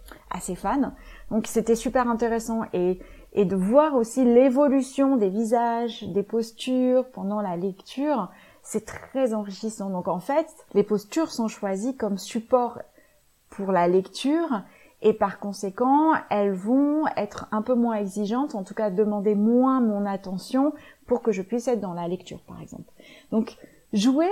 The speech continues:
avec, euh, tout type de texte, ça peut être, euh, de développement personnel, ça peut être une histoire sur la colère, ça peut être, euh, aussi un,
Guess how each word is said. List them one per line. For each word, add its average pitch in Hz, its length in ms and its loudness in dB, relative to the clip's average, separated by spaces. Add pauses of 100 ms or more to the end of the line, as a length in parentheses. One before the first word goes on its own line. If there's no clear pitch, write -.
avec, 240 480 2 (200)
euh, 190 320 0 (360)
tout 294 140 0
type 285 260 0
de 262 120 2
texte, 320 420 0
ça 220 80 0
peut 220 160 -2
être, 220 300 2
euh, 196 240 0
de 202 240 -2
développement 202 480 2
personnel, 220 720 -4
ça 214 160 -2
peut 208 160 -8
être 202 300 0
une 202 120 -2
histoire 196 300 -8
sur 180 160 -14
la 175 120 -6
colère, 254 560 -2
ça 202 200 -6
peut 196 180 -8
être, 202 380 -4
euh, 180 360 -4 (400)
aussi 208 520 -2
un, 175 320 -4